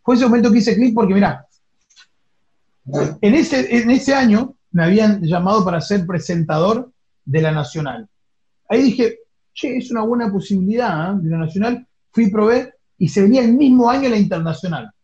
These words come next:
En la internacional iban a traer otro host de afuera. Y ahí dije, "No, tengo que ser yo acá en Argentina ser el presentador. ¿Por qué va a ser otro?", dije, "No, tengo que ser yo". Y empecé como a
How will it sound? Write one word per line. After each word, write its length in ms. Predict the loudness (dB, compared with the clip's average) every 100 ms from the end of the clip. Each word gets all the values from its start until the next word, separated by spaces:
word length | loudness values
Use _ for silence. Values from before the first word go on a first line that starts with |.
| _ _ _ _ _ _ _ _ _ _ _ _ _ _ _ _ _ _ 0
En 100 | 2
la 60 |
internacional 760 | 4 2 2 2 2 0 -4 -14 _ _ _ _ _ _ -20 -20 -20 -20 _ _ _ _ _
iban 240 | 0 2 0
a 100 | 0
traer 200 | 0 0
otro 200 | -2 -2
host 220 | -2 -2
de 60 |
afuera. 440 | -2 -4 -4 -8 -16 _ _ _ _ _ _ _ _ _ -4
Y 100 | -2
ahí 100 | -2
dije, 220 | -4 -4
"No, 520 | -2 -2 -4 -8 -12 _ _ _ _ _ _ _ _ -8
tengo 140 | -6
que 100 | -4
ser 180 | -2 0
yo 200 | 0 0
acá 120 | -2
en 60 | -6
Argentina 540 | -4 -4 -4 -4 -4
ser 160 | -4 -6
el 160 | -6
presentador. 680 | -6 -6 -4 -4 -4 -6 -6
¿Por 100 | -6
qué 100 | -4
va 100 | -4
a 20 | -4
ser 200 | -4 -2
otro?", 320 | -4 -8 -10
dije, 220 | -10 -8
"No, 240 | -6 -6
tengo 80 | -6
que 180 | -6 -6
ser 140 | -4
yo". 320 | -4 -6 -10 _ _ -10 -6
Y 80 | -6
empecé 320 | -6 -6 -4
como 240 | -2 -2
a 380 | -4 -8 -12